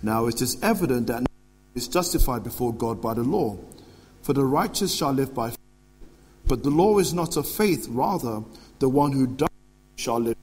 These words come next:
by them. Christ redeemed us from the curse of the law, becoming a curse for us, for it is written,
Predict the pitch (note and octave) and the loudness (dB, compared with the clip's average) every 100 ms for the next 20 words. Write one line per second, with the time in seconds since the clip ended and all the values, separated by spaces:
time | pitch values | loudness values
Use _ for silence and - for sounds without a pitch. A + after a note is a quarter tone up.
0 | - F#2+ F#2 F2+ F2 - - - - - | -12 -16 -14 -14 -16 -20 -20 -20 -20 -20
1 | - - F3+ F3+ F3+ F3 C#3 F3+ F3+ C#3+ | -20 -6 -2 -2 0 0 0 0 0 -2
2 | A#2+ C3+ B2 - G3 G3+ E3+ C3+ C#3 - | -4 -4 -6 -4 -2 0 -2 -2 -4 -6
3 | _ _ _ _ _ - F3 E3+ D3+ C3+ | _ _ _ _ _ -2 0 2 2 0
4 | - C#3+ C3 - G3+ G3 A2+ A2 - - | -2 -2 -2 2 2 2 0 -6 -10 -14
5 | - - - - B2 A#2+ A#2 D3 F#3 B2+ | -20 -20 -10 -2 -2 0 0 0 0 -2
6 | A2 G#2 | -4 -6